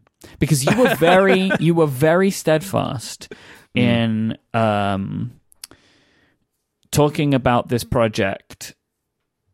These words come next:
Speaker 1: in a negative way, right? That you thought,
Speaker 2: Mm-hmm.
Speaker 1: and, and you were
Speaker 2: Mm-hmm.
Speaker 1: perfectly fine to have the opinion that you had based
Speaker 2: Sure.
Speaker 1: upon the information that you had.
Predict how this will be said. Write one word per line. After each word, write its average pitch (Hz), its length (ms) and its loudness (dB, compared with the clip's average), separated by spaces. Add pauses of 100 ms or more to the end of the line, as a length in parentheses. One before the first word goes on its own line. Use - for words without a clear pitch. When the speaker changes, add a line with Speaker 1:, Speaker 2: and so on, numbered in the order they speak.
(120)
Speaker 1:
in 127 160 0
a 110 80 0
negative 110 460 -2
way, 104 280 -2
right? 98 200 -2
That 110 160 -6
you 110 160 0
thought, 110 400 -2
Speaker 2:
Mm-hmm. 113 120 -4
Speaker 1:
and, 131 120 2
and 147 280 0
you 156 120 2
were 165 80 2
Speaker 2:
Mm-hmm. 170 80 -4
Speaker 1:
perfectly 190 420 -2
fine 156 280 -4
to 147 100 -6
have 135 200 -4
the 139 100 -4
opinion 123 360 -4
that 139 120 -4
you 160 140 -4
had 117 380 -6
based 113 220 -4
Speaker 2:
Sure. 95 80 -8
Speaker 1:
upon 113 180 -4
the 113 80 0
information 113 520 -4
that 101 80 -8
you 98 140 -8
had. 92 320 -12